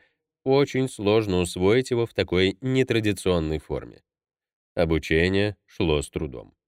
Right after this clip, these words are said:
Тем временем простейшие жесты, которые у всех детей изначально были собственного изобретения, стали быстро сменяться жестами общепринятыми. Из всех многочисленных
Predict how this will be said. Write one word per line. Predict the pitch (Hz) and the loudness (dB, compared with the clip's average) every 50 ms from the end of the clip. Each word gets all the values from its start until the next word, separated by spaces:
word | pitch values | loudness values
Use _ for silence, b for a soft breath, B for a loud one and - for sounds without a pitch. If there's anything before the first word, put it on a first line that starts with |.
| _ _ _ _ _ _ _ _ _ _ _ _ _ _ _ _ - | _ _ _ _ _ _ _ _ _ _ _ _ _ _ _ _ -4
Тем | - 95 87 82 | -2 0 0 2
временем | 73 80 117 147 135 110 87 69 62 60 | 2 2 2 2 2 0 0 -2 -4 -4
простейшие | - 90 107 127 - - 156 147 117 - - 113 104 | -2 0 0 0 0 0 0 0 0 0 0 0 0
жесты, | 95 107 147 160 - - 104 92 | 0 0 0 -2 -2 -2 -4 -2
которые | - 90 95 110 110 107 107 113 - - | -2 0 0 2 2 2 2 2 0 -2
у | 135 143 | -6 -8
всех | - - - 151 151 135 | -8 -6 -2 0 0 2
детей | 120 123 120 - 127 123 113 | 2 0 0 2 2 2 2
изначально | 101 107 107 - - 113 107 101 98 | 2 0 -2 0 0 0 0 0 2
были | 92 98 92 92 | 2 2 2 0
собственного | - - 107 107 - - - 90 85 82 80 76 | 0 0 -2 -2 -2 -4 -4 -2 0 0 0 0
изобретения, | 76 71 78 73 78 78 - - 139 139 127 120 113 - _ _ _ _ _ _ _ _ | -2 -2 -4 -4 -4 -4 -2 -2 0 0 0 0 -2 -2 _ _ _ _ _ _ _ _
стали | - - - 175 175 165 | -14 -6 -2 0 0 2
быстро | 143 135 151 147 - 131 127 | 2 2 0 0 2 0 0
сменяться | - - 110 104 107 113 113 - - 104 90 | 0 0 0 2 2 2 2 0 0 0 0
жестами | 76 85 107 107 - - 98 101 98 - _ | 2 2 0 0 0 0 0 0 0 0 _
общепринятыми. | - 123 - - - - - - 117 135 143 120 98 87 - - 62 64 55 - _ _ _ _ _ _ _ _ _ _ _ _ _ _ _ _ _ _ _ - | -4 -4 -4 -4 -2 -2 -2 0 0 0 0 0 0 -2 -2 -4 -10 -12 -14 -16 _ _ _ _ _ _ _ _ _ _ _ _ _ _ _ _ _ _ _ -4
Из | 87 80 78 - - | -2 -2 -2 -4 -6
всех | - - - 131 165 165 - | -6 0 2 2 2 2 2
многочисленных | - 127 120 120 107 104 101 - - 160 160 151 - 117 113 104 98 90 85 80 71 - _ _ | 0 0 2 2 2 2 0 0 0 -2 -2 -2 -2 -2 -2 0 0 0 0 -2 -2 -4 _ _